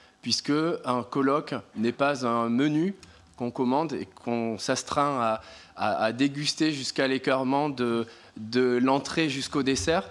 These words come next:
Ce peut être aussi, pour que ce soit vraiment nourrissant et qu'on y garde le plaisir, eh bien, un buffet, euh, dans lequel on vient, euh, selon ses goûts, selon ses choix, se nourrir de ce qui nous paraît, euh, appétissant. Et, euh,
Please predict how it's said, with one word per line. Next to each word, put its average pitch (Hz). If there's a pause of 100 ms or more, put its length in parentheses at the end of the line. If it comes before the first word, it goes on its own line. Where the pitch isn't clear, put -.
(200)
Ce -
peut 147
être 170
aussi, 180 (540)
pour -
que 147
ce 147
soit 156
vraiment 151
nourrissant 165
et 143
qu'on 139
y 139
garde 151
le 139
plaisir, 135 (680)
eh 107
bien, 127
un 131
buffet, 147 (300)
euh, 113
dans 139
lequel 139
on 131
vient, 143
euh, 113
selon 139
ses 135
goûts, 143
selon 131
ses 131
choix, 151 (300)
se -
nourrir 151
de 135
ce -
qui 147
nous 135
paraît, 143
euh, 117
appétissant. 135 (300)
Et, 147
euh, 110